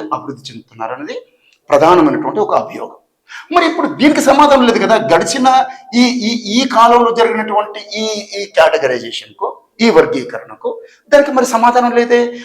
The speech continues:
అదే మీకిచ్చే అదే క్వశ్చన్ ఇక్కడ మన సామాజిక, మన మిత్రులు కూడా అంటున్నారు, మన దళిత బిడ్డలు కూడా అంటున్నారు,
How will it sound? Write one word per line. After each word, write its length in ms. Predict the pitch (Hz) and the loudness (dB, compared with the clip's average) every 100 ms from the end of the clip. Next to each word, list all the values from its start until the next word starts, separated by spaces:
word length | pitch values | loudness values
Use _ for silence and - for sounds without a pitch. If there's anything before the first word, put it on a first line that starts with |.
| - | -8
అదే 280 | - 240 294 - - - - _ - | -2 4 4 4 0 -14 -20 _ -8
మీకిచ్చే 680 | 175 240 254 247 - 302 285 - 151 | 0 0 0 -4 -4 0 2 0 -2
అదే 380 | 175 247 302 | 0 4 4
క్వశ్చన్ 400 | - 269 269 170 - - - - | 4 4 4 2 0 -10 -16 -16
ఇక్కడ 480 | 196 - 196 202 196 - - - - | -8 2 4 4 2 -8 -16 -14 0
మన 160 | 214 | 2
సామాజిక, 500 | - 214 220 226 214 | 4 4 6 4 2
మన 240 | 180 175 196 | 0 2 2
మిత్రులు 280 | 208 - 220 | 2 -2 0
కూడా 160 | 202 180 | 2 2
అంటున్నారు, 400 | - 147 - - | 0 -6 -10 -4
మన 120 | 190 | -2
దళిత 280 | 196 214 226 | 0 2 2
బిడ్డలు 280 | 220 208 220 | 2 2 0
కూడా 180 | 220 185 | 0 -2
అంటున్నారు, 340 | 180 156 - | -6 -10 -14